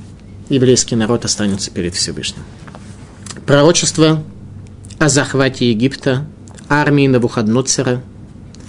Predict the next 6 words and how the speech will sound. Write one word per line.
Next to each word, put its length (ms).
которое 380
уже 260
разбило 500
прежде 640
войско 500
Египта 680